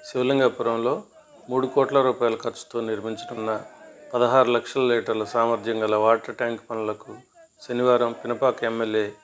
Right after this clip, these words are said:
పాయం వెంకటేశ్వర్లు భూమి పూజ చేశారు. ఈ ట్యాంక్ నిర్మించడం వల్ల మనుగూరు పట్టణంలో ప్రజలకు తాగునీటి కష్టాలు తీరుతాయని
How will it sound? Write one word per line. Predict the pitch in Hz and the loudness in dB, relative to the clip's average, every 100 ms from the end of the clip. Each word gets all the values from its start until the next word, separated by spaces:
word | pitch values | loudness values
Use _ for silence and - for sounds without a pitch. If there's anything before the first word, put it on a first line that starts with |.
| _ _ - | _ _ -2
పాయం | 123 120 | 0 0
వెంకటేశ్వర్లు | 117 110 110 110 - 107 113 123 - _ - _ _ | 0 -2 -2 -2 -4 -8 -6 -8 -12 _ -20 _ _
భూమి | 120 123 | -4 -4
పూజ | 123 127 113 104 - 113 | -2 0 0 -2 -6 -8
చేశారు. | - 117 107 - - - - - _ - | -8 -6 -8 -10 -20 -20 -20 -20 _ -12
ఈ | 123 | -2
ట్యాంక్ | 135 135 143 | 2 2 2
నిర్మించడం | 139 131 127 123 120 120 117 | 0 0 0 -4 -2 0 2
వల్ల | 113 135 - - - - 120 | 0 -2 -4 -18 -20 -12 -6
మనుగూరు | 123 139 135 | 0 4 4
పట్టణంలో | - 117 123 120 117 | 2 -4 -2 0 0
ప్రజలకు | 110 123 113 120 110 | 0 -2 0 -2 -4
తాగునీటి | - 117 120 131 120 | 0 2 2 -2 -4
కష్టాలు | - 113 - 117 110 | -4 -6 -2 0 0
తీరుతాయని | 101 123 110 - 117 110 104 | -2 -6 -4 -2 0 0 -4